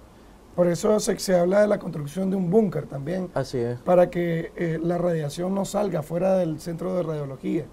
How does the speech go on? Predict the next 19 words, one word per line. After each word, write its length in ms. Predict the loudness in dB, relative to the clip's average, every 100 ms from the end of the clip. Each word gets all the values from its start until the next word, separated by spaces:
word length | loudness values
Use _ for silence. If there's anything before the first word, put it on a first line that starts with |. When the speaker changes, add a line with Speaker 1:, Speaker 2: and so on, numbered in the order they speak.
| -18 -20 -20 -20 -20 -4
Speaker 1:
A, 80 | -2
a, 320 | 0 -2 -2 -8 -8
al, 180 | -6 -4 -2
al 640 | -2 0 0 0 -2 -4 -6 -10 -18 -20 -6
adquirir 540 | -6 -2 0 2 2
Nicaragua, 640 | 0 -2 -2 2 2 0 -4
al 120 | -8
sistema 460 | -10 -8 -4 0 0
de 100 | -2
salud, 360 | -4 -2 0
el 100 | -2
minsa, 380 | -2 -4 -4 -8 -18 -20 -20 -20 -20 -20 -20 -8
eh, 200 | -4 0
el 80 | 0
acelerador 640 | 0 -2 -4 -2 -2 -2
lineal 320 | 0 0 -2
también 260 | -4 -4 -6
se 160 | -6 -8
construyó 540 | -6 -6 -4 -2 -4